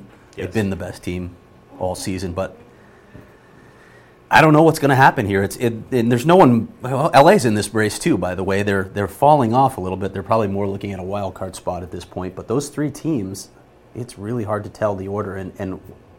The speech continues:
Speaker 2: when you think about playoff matchups, it's, it's a fascinating combination of things that we could see there, including the Battle of Al-, Alberta, which
Speaker 1: I, I
Speaker 2: I think
Speaker 1: wanna
Speaker 2: I'd
Speaker 1: s-,
Speaker 2: like to see most.
Speaker 1: that's what I
Speaker 3: I
Speaker 1: wanna
Speaker 3: wanna
Speaker 1: see.
Speaker 3: see that, yeah.
Speaker 1: I wanna
Speaker 2: Yeah.
Speaker 1: see a Battle of Alberta. I wanna see all those, all that young talent on the ice at the same time.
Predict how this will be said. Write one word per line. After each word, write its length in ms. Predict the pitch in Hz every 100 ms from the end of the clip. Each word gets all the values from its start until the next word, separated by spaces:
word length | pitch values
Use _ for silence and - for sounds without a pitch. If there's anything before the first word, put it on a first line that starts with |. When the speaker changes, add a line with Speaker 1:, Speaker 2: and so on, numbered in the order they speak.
| - - _ _ -
Speaker 2:
when 140 | 117
you 60 | 131
think 160 | 170 147
about 240 | 117 -
playoff 340 | 135 107 95
matchups, 540 | 101 92 - 101 90 107
it's, 240 | 85 - _ _ _ _ _ _ _ -
it's 140 | 107
a 40 | 120
fascinating 600 | - 127 - 120 107 104
combination 560 | 113 98 104 101 101
of 100 | 90
things 220 | - 101
that 100 | 90
we 120 | 87 95
could 120 | -
see 160 | -
there, 200 | 98 90
including 340 | 90 87 98 92
the 60 |
Battle 260 | 90 87 87
of 100 | 90
Al-, 160 | 90 87 -
Alberta, 400 | 95 80 85 85
which 100 | 85
Speaker 1:
I, 40 | 127
I 20 |
Speaker 2:
I 40 |
think 400 | - - - 156
Speaker 1:
wanna 20 |
Speaker 2:
I'd 60 | 101
Speaker 1:
s-, 80 | 90
Speaker 2:
like 100 | 90
to 40 | -
see 120 | 92
most. 280 | 87 78 -
Speaker 1:
that's 240 | 131 135
what 60 | 120
I 40 |
Speaker 3:
I 20 |
Speaker 1:
wanna 80 | 107
Speaker 3:
wanna 120 | 92
Speaker 1:
see. 160 | 90 90
Speaker 3:
see 40 | 78
that, 140 | - -
yeah. 120 | - - -
Speaker 1:
I 60 | 104
wanna 120 | 131
Speaker 2:
Yeah. 60 | 127
Speaker 1:
see 140 | 131 127
a 100 | 104
Battle 260 | 110 107
of 60 | 98
Alberta. 360 | 90 85 80 78 -
I 40 |
wanna 140 | 104
see 140 | 110 117
all 140 | 110
those, 280 | 120 117 -
all 160 | 117 139
that 180 | 135
young 200 | 127 131
talent 320 | 123 131 113 104
on 80 |
the 100 | 104
ice 160 | 98 101
at 60 | -
the 40 |
same 220 | - 110
time. 400 | 104 101 95 90